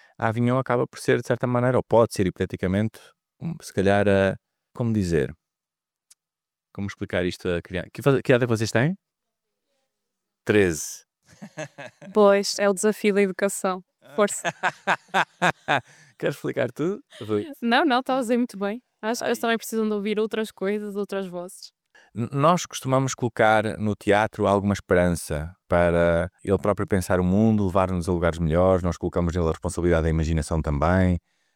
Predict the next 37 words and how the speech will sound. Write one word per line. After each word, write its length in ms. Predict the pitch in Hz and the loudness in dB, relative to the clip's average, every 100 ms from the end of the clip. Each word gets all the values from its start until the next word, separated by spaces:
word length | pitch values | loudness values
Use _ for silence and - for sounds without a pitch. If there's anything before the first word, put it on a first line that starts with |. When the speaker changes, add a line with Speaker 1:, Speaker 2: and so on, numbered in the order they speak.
| _ | _
Speaker 1:
eh, 200 | 85 80 | -4 -2
de 60 | 78 | 0
vermos 240 | 90 82 | 2 2
novas 260 | 80 78 - | 0 -2 -4
coisas, 520 | - 92 85 80 76 | 4 6 6 2 0
novos 280 | 82 78 73 | -2 -2 -2
mundos, 500 | 80 90 90 80 73 | 2 4 2 0 -2
de 60 | |
vermos 280 | 78 85 78 | -2 -2 -2
as 100 | 78 | -6
coisas 260 | - 85 78 | -4 -4 -2
de 60 | |
uma 100 | 82 | -6
forma 240 | - 78 76 | -4 -4 -4
diferente. 600 | 71 90 92 90 82 85 - _ _ _ _ - | -4 0 2 0 -4 -12 -14 _ _ _ _ -8
E, 60 | |
portanto, 560 | - 104 117 95 85 71 _ _ | -4 0 2 0 -6 -12 _ _
um, 260 | 92 95 92 | -4 -2 -2
um, 140 | 95 92 - | -4 -6 -6
se 100 | - | -2
calhar 260 | 98 101 | 0 0
aquele 180 | 90 98 | -2 -6
que 80 | - | -4
será 460 | 107 98 98 85 71 | 0 2 2 0 -4
o 120 | - | -8
maior 380 | 85 87 92 95 | -6 -2 0 0
festival 320 | - - 87 | -2 -4 -4
de 40 | 85 | -2
teatro 240 | 87 - | -4 -2
do 40 | 90 | -2
mundo 280 | 95 110 | 0 0
será 200 | 110 110 | 0 0
o 80 | 110 | 2
lugar 500 | 113 104 104 113 120 | 2 2 2 2 2
onde 160 | 117 110 | 0 0
estão 200 | 120 110 | 0 2
reunidas 600 | 110 107 113 120 123 | 2 4 4 2 0